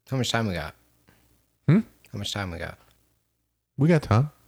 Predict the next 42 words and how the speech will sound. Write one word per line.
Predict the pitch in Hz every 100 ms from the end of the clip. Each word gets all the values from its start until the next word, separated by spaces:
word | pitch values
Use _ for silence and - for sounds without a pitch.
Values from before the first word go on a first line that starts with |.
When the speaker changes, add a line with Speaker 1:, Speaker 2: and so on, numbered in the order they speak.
| _ _ _ _
Speaker 2:
If | -
you | 107
wanna | 95
talk | 92
about | 90 87
something. | 87 127 - _ _ _ _ - -
Speaker 1:
Well, | -
the | 156
funny | 190 180
thing | 156
I | 139
noticed, | 151 117
I | 120
went | 117
back | 117 117
to |
help | 117 95
my | 95
uncle, | 110 107 82 85 -
uh, | - 92 82 80 - -
at | 82
work. | 98 76 - - -
Speaker 2:
Mm-hmm. | 80 78 139 -
Speaker 1:
So | - 117
before, | 101 110 151 139 123 -
I | 107
was | 110 104
a |
full-time | 107 131 113 107
podcaster | 95 117 135 101 78 - 85
once | 80 -
a |
week. | 80 80 - - - 95 92
Speaker 2:
<laughs> | - - -
Speaker 1:
I | 101
worked, | 110 117 -
<laughs> | - 196 170 196 - 208 - - - - - 160 - - - - - - - -
I | 139
worked | 131 135 -
on, | 117 110 104 85 - _ _ - 107
uh, | 92 82 -
motorcycles | 110 107 101 78 - - -